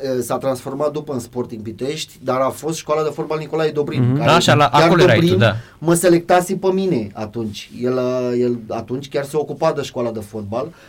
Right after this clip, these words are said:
Speaker 3: Mhm.
Speaker 1: uh, și a fost o selecție destul de grea și dificilă. Adică,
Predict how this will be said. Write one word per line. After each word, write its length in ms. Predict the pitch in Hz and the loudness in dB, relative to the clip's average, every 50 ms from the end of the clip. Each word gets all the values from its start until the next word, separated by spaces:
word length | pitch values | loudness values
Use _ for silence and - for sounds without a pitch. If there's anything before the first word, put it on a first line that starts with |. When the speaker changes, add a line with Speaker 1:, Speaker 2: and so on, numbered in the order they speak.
| - | -8
Speaker 3:
Mhm. 180 | - 107 107 110 | -4 -2 0 0
Speaker 1:
uh, 840 | 104 123 123 123 123 123 123 123 123 123 120 120 120 117 117 117 117 120 120 117 113 - 120 120 | 0 -2 -2 -2 -2 -2 0 0 0 -2 -2 -2 -2 -2 -2 -4 -6 -6 -6 -4 -4 -4 -4 -6
și 120 | 110 - 139 | -6 -4 -4
a 40 | 127 | -2
fost 260 | - 160 170 165 - | -2 -2 -2 -2 -2
o 60 | 180 | -2
selecție 380 | 170 - 165 160 165 165 180 175 | -2 0 0 0 0 0 0 -2
destul 440 | 165 151 147 - - - 175 165 160 | -2 -4 -8 -6 -2 0 0 2 2
de 80 | 160 165 165 165 165 160 151 135 117 104 - | 4 4 4 4 4 2 0 -4 -12 -10 -4
grea 240 | 127 113 123 131 143 | -2 2 2 2 2
și 160 | 143 - 156 | 0 -2 -8
dificilă. 600 | 143 131 135 - - 170 - - 247 147 110 95 - - - - - - - - - - | -10 -10 -8 -8 -8 -8 -6 -4 -4 -4 -4 -6 -8 -12 -16 -20 -20 -20 -20 -20 -20 -18
Adică, 340 | - 113 117 117 127 131 127 | -12 -10 -8 -6 -4 -4 -6